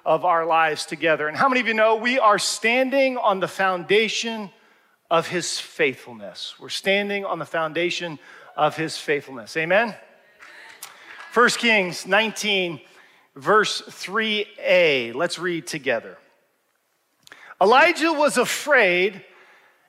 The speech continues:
and ran for his life." Huh? Uh, Elijah running? Are you, aren't you talking about the prophet Jonah?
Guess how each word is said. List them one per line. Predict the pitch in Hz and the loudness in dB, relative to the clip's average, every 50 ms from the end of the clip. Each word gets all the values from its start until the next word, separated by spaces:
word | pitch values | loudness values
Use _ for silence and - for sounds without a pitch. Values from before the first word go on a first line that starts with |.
| _ _ _ | _ _ _
and | 240 240 240 233 220 202 190 190 196 214 | 2 4 4 4 2 2 0 -2 0 2
ran | 269 311 339 349 359 370 370 370 370 370 359 330 | 4 4 6 6 4 4 2 2 0 0 -2 -2
for | 247 - - - 285 277 294 302 302 302 302 302 269 | -4 -6 -2 2 2 4 4 4 4 4 4 4 2
his | 208 185 - - 277 269 269 262 262 254 247 214 180 - - - - - _ _ _ _ _ _ _ _ _ _ _ | 2 0 0 0 2 2 2 2 0 0 -2 -2 -4 -6 -8 -10 -12 -16 _ _ _ _ _ _ _ _ _ _ _
life." | - 110 120 143 147 143 151 135 107 - - - - - - _ _ _ _ _ _ _ _ _ _ _ _ _ _ _ _ _ | -14 -8 -2 2 2 4 4 2 0 -6 -14 -18 -20 -20 -20 _ _ _ _ _ _ _ _ _ _ _ _ _ _ _ _ _
Huh? | - - 381 440 494 539 466 262 - - - - - _ _ _ _ _ _ _ _ _ _ _ _ _ _ _ _ _ - - | 2 4 4 6 6 4 2 2 -2 -12 -20 -20 -20 _ _ _ _ _ _ _ _ _ _ _ _ _ _ _ _ _ -10 0
Uh, | - - - - - - - _ _ _ | 0 0 0 0 -8 -20 -20 _ _ _
Elijah | - 143 151 160 170 202 285 330 330 349 370 370 359 330 277 202 - - - | 0 2 4 6 6 6 4 2 0 -2 -2 2 2 0 0 -2 -10 -20 -4
running? | 143 175 277 320 285 - - - - - _ _ _ _ | 0 2 2 2 2 -2 -8 -20 -20 -20 _ _ _ _
Are | 180 | 0
you, | 226 277 359 - - - | 2 2 2 0 0 2
aren't | 240 285 294 - | 2 2 2 0
you | 311 | 0
talking | - 320 320 302 | 0 0 2 2
about | 294 294 294 285 285 | 2 4 4 2 2
the | - | -2
prophet | 165 - 220 247 247 - 254 254 208 - - - 143 | -2 2 4 4 4 4 2 -2 -2 -4 -8 -16 -8
Jonah? | - - - 190 233 254 285 311 349 339 277 - | -6 -4 0 0 2 2 4 4 2 2 0 -2